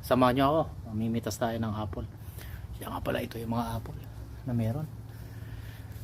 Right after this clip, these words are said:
At yung makukuha natin ay, ah, gagawin nating, ah, apple cider at saka, ah,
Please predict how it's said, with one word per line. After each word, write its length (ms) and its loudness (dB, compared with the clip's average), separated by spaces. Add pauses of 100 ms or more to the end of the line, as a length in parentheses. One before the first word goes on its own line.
(140)
At 320 4 (320)
yung 240 6
makukuha 320 4
natin 400 6
ay, 240 4
ah, 80 0 (880)
gagawin 320 6
nating, 320 4
ah, 240 4 (160)
apple 240 4
cider 400 0 (640)
at 160 0
saka, 480 6 (1200)
ah, 480 4